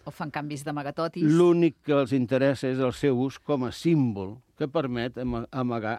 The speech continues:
Speaker 2: el seu ultranacionalisme. Ara bé,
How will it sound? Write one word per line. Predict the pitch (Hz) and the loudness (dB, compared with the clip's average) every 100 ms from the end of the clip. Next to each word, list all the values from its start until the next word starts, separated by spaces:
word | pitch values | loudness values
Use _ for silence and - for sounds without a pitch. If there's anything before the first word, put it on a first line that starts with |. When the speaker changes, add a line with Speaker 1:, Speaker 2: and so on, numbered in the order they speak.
| 127 | -8
Speaker 2:
el | 101 - _ 131 110 | -14 -18 _ -14 -12
seu | - 110 117 - - | -6 -6 -6 -16 -10
ultranacionalisme. | 143 127 104 _ 127 120 123 - 107 104 - 95 85 64 - _ _ _ _ _ _ _ _ _ _ - _ _ _ _ _ _ _ _ _ _ - | -6 -6 -8 _ -6 -4 -6 -12 -12 -12 -10 -10 -10 -16 -20 _ _ _ _ _ _ _ _ _ _ -20 _ _ _ _ _ _ _ _ _ _ -4
Ara | 175 | 0
bé, | 196 | 2